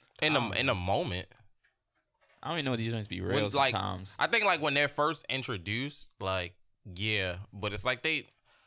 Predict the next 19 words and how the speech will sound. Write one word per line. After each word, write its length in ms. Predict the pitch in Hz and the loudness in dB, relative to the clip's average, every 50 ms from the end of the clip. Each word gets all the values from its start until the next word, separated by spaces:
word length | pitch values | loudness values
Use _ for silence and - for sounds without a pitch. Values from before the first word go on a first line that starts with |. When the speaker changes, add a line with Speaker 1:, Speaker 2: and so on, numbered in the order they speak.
| _ _ _ _ - - _ _ _ _ _ _ _ _ _ - | _ _ _ _ -20 -20 _ _ _ _ _ _ _ _ _ -8
Speaker 1:
I 80 | 151 | -4
don't 180 | 160 180 180 175 | -2 0 2 2
know. 100 | 190 175 | 2 2
It's 100 | 156 160 | 2 2
like 120 | 165 160 | 0 0
they 100 | 180 175 | 0 0
never 340 | 160 160 170 170 160 165 156 | 2 2 2 2 2 2 2
really 220 | 160 156 147 127 | 2 2 2 0
last. 380 | 117 120 123 139 143 117 104 101 | 2 2 2 4 4 2 2 0
And 80 | 117 123 | -2 -2
it's 100 | 117 120 | 0 0
like 180 | 120 113 101 | 0 0 0
when 140 | 117 120 127 | -2 -2 0
they 140 | 123 117 113 | 0 0 -2
do 280 | 92 87 113 127 139 | -2 -2 -2 0 0
last, 560 | 139 143 139 143 147 156 165 160 - - - _ _ _ _ _ _ _ _ _ _ _ _ _ _ _ _ _ _ _ _ _ | 2 2 2 2 0 0 -2 -4 -8 -10 -12 _ _ _ _ _ _ _ _ _ _ _ _ _ _ _ _ _ _ _ _ _
it's 200 | 120 123 - - | -8 -6 -6 -4
normally, 460 | 120 120 123 127 131 131 131 123 117 | -4 0 0 0 0 0 -2 -4 -4
like, 360 | 110 110 104 101 101 95 - | -2 -2 -2 -2 -2 -4 -8